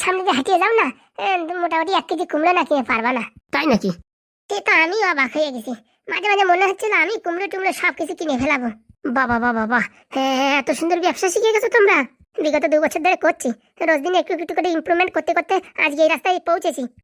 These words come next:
তোমরা আবার ইমপ্রুভমেন্টও করো? তাই না, দেখি, ও না করলে তো ব্যবসায় উন্নতি হবে না। আ-, আমরা তো ঘোড়ার ডিম এসব কিচ্ছু করি না। তার জন্য ভাবি, আমার চার ব্যবসা কেন ডাউন হয়ে গেছে। ঠিক বলিস, এই ইমপ্রুভমেন্ট করা হয়নি, তার জন্য মনে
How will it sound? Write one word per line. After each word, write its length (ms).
তোমরা 220
আবার 120
ইমপ্রুভমেন্টও 640
করো? 200
তাই 160
না, 120
দেখি, 180
ও 100
না 100
করলে 160
তো 120
ব্যবসায় 240
উন্নতি 260
হবে 200
না। 60
আ-, 160
আমরা 200
তো 100
ঘোড়ার 220
ডিম 160
এসব 220
কিচ্ছু 300
করি 200
না। 60
তার 220
জন্য 140
ভাবি, 240
আমার 200
চার 200
ব্যবসা 260
কেন 120
ডাউন 240
হয়ে 180
গেছে। 200
ঠিক 140
বলিস, 260
এই 60
ইমপ্রুভমেন্ট 480
করা 240
হয়নি, 200
তার 220
জন্য 160
মনে 180